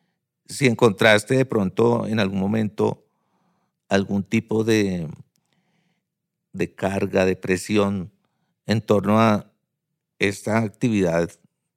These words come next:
si es una actividad, digamos, masculina o es una actividad para hombres o es una actividad, ¿sí? Eh, ¿cómo, cómo fuiste también como, eh,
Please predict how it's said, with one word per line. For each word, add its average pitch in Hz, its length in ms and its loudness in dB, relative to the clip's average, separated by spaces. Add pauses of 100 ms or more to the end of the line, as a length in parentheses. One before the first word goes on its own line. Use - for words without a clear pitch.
(360)
si 113 200 -2
es 104 380 -2 (100)
una 120 180 -4
actividad, 101 440 -4
digamos, 98 640 -4 (720)
masculina 95 800 -10
o - 40 -10
es - 100 -14
una 104 120 -8
actividad 90 540 -10 (440)
para 95 220 -6
hombres 92 480 -8
o - 60 -16
es - 140 -16
una 107 100 -10
actividad, 95 560 -8 (400)
¿sí? - 80 -14 (920)
Eh, 101 460 -4 (160)
¿cómo, 120 380 0
cómo 139 280 2
fuiste 139 600 2
también 101 460 0
como, 123 440 -4
eh, - 300 -14